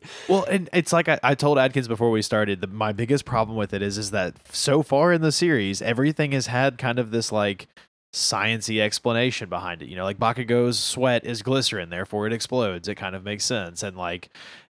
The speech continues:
these are not ones that I feel like they've given us any kind of idea on how they even remotely work. And because there has been this, like, proof that they kind of understand how quirks work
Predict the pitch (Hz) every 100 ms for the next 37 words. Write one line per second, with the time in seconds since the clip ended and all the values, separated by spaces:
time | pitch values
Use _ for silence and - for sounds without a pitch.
0 | _ - 110 131 151 139 156 135 139 117
1 | 120 131 120 107 113 107 104 123 120 117
2 | 110 107 95 113 110 104 98 98 107 104
3 | - 101 95 92 90 101 92 87 90 98
4 | 95 92 87 110 110 101 101 98 98 73
5 | 95 85 87 71 - 107 110 113 - 131
6 | 143 117 123 117 110 107 113 - 117 107
7 | 110 104 104 92 87 - - - - 135
8 | 139 160 - 117 123 117 - 113 123 117
9 | 113 110 - 98 110 117 131 - 139 131
10 | - 156 170 -